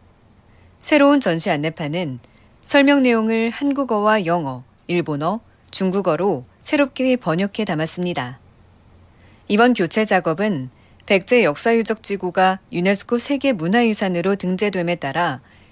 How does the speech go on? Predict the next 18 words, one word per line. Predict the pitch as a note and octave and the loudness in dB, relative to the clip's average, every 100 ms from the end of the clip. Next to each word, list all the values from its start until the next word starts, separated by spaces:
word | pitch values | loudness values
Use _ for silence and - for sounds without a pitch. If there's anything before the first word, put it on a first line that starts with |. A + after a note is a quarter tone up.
| _ | _
이곳을 | G#3 A3 C4+ C#4 | -2 2 2 2
찾는 | C4+ A#3 A3+ A#3 F#3+ | 2 2 4 4 2
외국인 | D#3 F3+ G3 G3 | 0 -2 -4 -4
관람객들에게 | D3+ D#3 D#3+ E3+ - C#3 C3+ D#3+ G3 A#3 _ _ _ - | -2 -4 -4 -8 -8 -6 -4 -4 -4 -6 _ _ _ -2
백제의 | A#3 - A3 A#3 | 0 2 4 4
역사와 | C#3 - G3+ G3+ | 2 0 2 2
문화를 | E3 D#3 D#3+ D#3+ E3+ F3 - | 0 -2 -2 0 -2 -4 -6
보다 | D#3 D#3+ F#3+ | -2 2 2
쉽게 | A3 D4 - C#4+ | 2 -4 0 2
알리기 | F3+ D#3 F3 F#3 | 2 2 -2 -2
위해 | E3+ E3+ F3+ F3+ | -4 -2 -2 -4
진행됐습니다. | - F3+ F#3+ F#3+ - F3 D#3+ A#2+ B2+ _ _ _ _ _ _ - - - - - - - _ - _ - - _ - - - - - - - - - - - - | -2 -2 -2 -4 -6 -6 -4 -6 -10 _ _ _ _ _ _ -20 -20 -20 -20 -20 -20 -20 _ -20 _ -20 -20 _ -20 -20 -20 -20 -20 -20 -20 -20 -20 -20 -16 2
경기도 | G#3 G#3+ B3 C4+ | 4 6 6 6
안양시에 | E3+ E3+ B3+ C4 C4+ A#3+ | 6 4 2 0 0 0
있는 | A3+ A3+ A#3 A#3 | 0 0 0 -2
안양역사관에서는 | E3 F3+ A#3 A3+ D#3+ - F#3 F#3 F#3 F3+ F3 D#3+ G3 A3+ | -4 -2 0 -2 -4 -4 -4 -2 -2 -4 -4 -4 -2 -2
겨울방학을 | F#3+ F#3 A#3 A3 G3+ F#3 F3 | 0 0 0 0 -2 -4 -6
맞아 | C#3 C3 G3 C#3+ | -6 -2 -2 -2